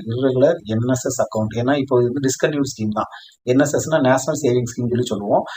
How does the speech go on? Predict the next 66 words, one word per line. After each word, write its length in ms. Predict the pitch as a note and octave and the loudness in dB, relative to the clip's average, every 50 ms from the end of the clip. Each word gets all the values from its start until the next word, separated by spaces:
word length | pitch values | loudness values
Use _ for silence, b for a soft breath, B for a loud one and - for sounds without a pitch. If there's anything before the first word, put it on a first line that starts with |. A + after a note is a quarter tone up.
| B B B - | B B B 0
இது 80 | C#3 D3 C#3 | 2 4 4
வந்து 140 | C#3 D3 D#3+ | 2 2 0
இப்போ 100 | D3+ C3 C3 | 0 0 0
டிஸ்கன்டினியூட் 380 | B2 - - E3 D#3+ C#3+ B2 A2 | 0 0 0 2 4 4 4 4
ஆயிடுச்சு. 260 | G#2+ G#2 - - G#2 - | 4 2 -2 -6 -6 -4
அதுல, 220 | G#2+ A2 A2+ A2+ A2+ C3 | -2 -2 0 2 2 2
இதுல 180 | C#3 D3+ D3+ D3+ D3 | 4 6 6 6 6
வந்து, 180 | D3 D3 D3+ C3+ B2+ | 4 2 0 2 2
இது 80 | B2+ C3+ C3 | 2 2 2
வந்து 140 | C3+ C#3+ D#3 C#3 | 0 -2 -2 -2
முன்னாடி 240 | B2+ C3 C3+ C3+ D3+ C3+ B2 | 0 2 2 2 2 0 -2
டிஸ்கன்டினியூட் 340 | A#2+ - C#3 C3 B2+ A#2 | -2 -2 -2 0 2 2
ஆயிடுச்சு. 300 | G#2+ G#2+ - - - F3 G3 B B B B B _ _ B2+ C#3 | 2 2 0 0 2 0 0 B B B B B _ _ 0 4
இந்த 120 | C#3+ D3 D3 | 6 6 6
அக்கவுண்ட் 240 | - - E3+ E3 F3+ | 6 6 2 2 2
வந்து 140 | E3+ E3+ F3 E3+ | -2 -4 -4 0
இப்போ 100 | D3+ C#3 | 2 2
only 180 | C3+ C3+ D#3+ E3 E3 | 2 2 2 0 2
நம்ம 140 | D#3+ - - - | 2 2 2 2
க்ளோஸருக்கு 420 | C#3+ D#3 D#3+ - - - C#3+ B2+ | 2 2 2 2 -2 -2 -2 -2
மட்டும் 200 | A#2+ A#2 B2 B2+ C#3 | 0 0 2 4 4
தான் 100 | B2+ A2+ | 4 4
வரும். 200 | A#2 E3 G#3+ - - | 4 2 0 0 0
அதுவும் 220 | A#2 C3 D3+ D#3+ - | -2 -2 -2 -2 -2
ஹெச் 180 | - - - - | -2 0 2 2
ஓல 140 | E3 D#3+ D3 | 2 2 0
மட்டும் 180 | C#3 C3 - D#3 | 0 0 0 0
தான் 100 | D3+ C#3 | 0 2
இந்த 80 | - B2 | 2 2
மாதிரி 140 | B2 B2 A#2 | 4 2 2
அக்கவுண்ட் 220 | - A#2+ A#2 A#2 | 0 -2 -2 -2
எல்லாம் 140 | B2+ C3 - B2 | -2 -2 2 0
க்ளோஸ் 200 | A#2+ A#2 - - | 0 0 0 -2
பண்ண 120 | A#2 A2+ A2 | -2 0 -2
முடியும். 200 | G#2 G#2 G2 - - A#2+ | -2 -4 -8 -4 -2 0
வேற 80 | A#2+ A#2+ A#2+ | 0 0 0
எங்கேயும் 220 | B2 C#3 C#3+ C#3+ | -2 -2 -2 0
க்ளோஸ் 180 | B2+ A#2+ A2+ - | -2 -2 -2 -2
பண்ண 100 | A#2 A2+ A2 G#2+ | -2 -2 -2 0
முடியாது 240 | G#2+ A2 A2 G#2+ G#2+ | 0 0 0 0 0
இந்த 100 | - A2 A2 | -2 -4 -4
மாதிரி 180 | A2+ A2+ A2 | -2 -2 -2
irregular 260 | A2 A#2 A2+ A2+ G#2+ G2+ | -4 -4 -6 -6 -8 -10
என் 100 | G2 - | -12 -16
எஸ் 100 | - - | -18 -20
எஸ் 100 | - - - | -20 -20 -14
அக்கவுண்ட்டை. 300 | - F#2+ F#2+ F#2+ C#3 F3+ - B B - - _ _ _ _ _ _ _ _ _ | -12 -8 -4 -2 -2 -2 -4 B B -20 -20 _ _ _ _ _ _ _ _ _
இது 80 | - C#3+ B2+ A2 A2+ A2 A2 | -4 -2 -2 -2 -2 -2 0
irregular 260 | B2 C3 C#3+ D3+ D3+ | 0 0 0 -2 -2
என் 60 | C#3 C3 | -2 -2
எஸ் 80 | A2+ A2+ | -2 -2
எஸ் 40 | |
இல்ல, 100 | A2+ E3+ F#3+ D3 | 0 2 2 4
என் 100 | A#2 C#3 | 4 2
எஸ் 60 | C#3+ - | 0 2
எஸ் 80 | - D#3 | 2 0
அக்கவுண்ட் 240 | D3+ - D3+ C#3+ C#3 | 2 2 0 0 0
இப்போ 120 | C#3 C3+ B2 | 0 0 0
க்ளோஸ் 180 | - C3+ D3 C#3+ - | 2 0 0 2 0
பண்றதே 300 | C#3+ C3 C3 C3 C3+ D#3 - | -2 0 2 2 2 4 4
பாத்தீங்கன்னா 320 | C3+ A2+ A2+ A2+ B2+ F3+ G3 C3+ | 2 2 2 -2 -2 -2 0 0
ஹெச் 160 | B2+ - - | 0 0 0
ஓல 80 | A#2+ B2 - | -2 -4 -4
மட்டும் 160 | A2+ - B2 | -8 -6 -6
தான் 100 | A#2 A#2 - | -6 -6 -6
பண்ண 120 | - - | -10 -12